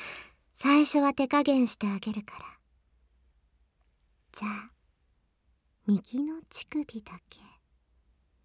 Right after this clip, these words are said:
人差し指の腹を乳首の先に軽く当てて、優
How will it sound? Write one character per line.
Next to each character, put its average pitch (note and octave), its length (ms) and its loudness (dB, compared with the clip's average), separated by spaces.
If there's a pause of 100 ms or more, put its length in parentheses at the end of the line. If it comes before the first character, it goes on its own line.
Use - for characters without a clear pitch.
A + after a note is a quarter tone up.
(580)
人 - 260 -4
差 G#3+ 160 -4
し G#3+ 300 -4
指 G3+ 260 -6
の F#3 160 -6
腹 F#3 300 -12
を G3 480 -10 (140)
乳 - 180 -18
首 B3 400 -6
の G#3 200 -2
先 G#3 420 -8
に G3+ 420 -6
軽 A3+ 380 -10
く - 180 -10 (240)
当 - 80 -20
て D4 80 -20 (100)
て、 - 80 -20 (1600)
優 F#3+ 100 -12